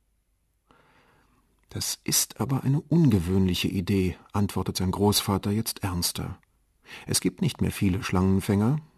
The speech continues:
Das ist ein aussterbender Beruf.“ „Aber was hältst du davon, wenn ich dich einmal zu Herrn Mohammed mitnehme?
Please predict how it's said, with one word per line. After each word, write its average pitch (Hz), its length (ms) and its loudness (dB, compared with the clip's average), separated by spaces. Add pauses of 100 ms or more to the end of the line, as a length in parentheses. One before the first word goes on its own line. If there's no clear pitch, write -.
(220)
Das 101 120 -4
ist 98 180 -2
ein 90 140 -2
aussterbender 95 720 0
Beruf.“ - 480 -6 (1400)
„Aber 113 380 6 (120)
was - 360 2
hältst 202 280 0
du 170 60 2
davon, 151 420 0
wenn 135 100 -4
ich - 160 -4
dich - 260 -4
einmal 113 240 0
zu 113 140 -4
Herrn 101 220 0
Mohammed 107 440 2
mitnehme? 82 540 -4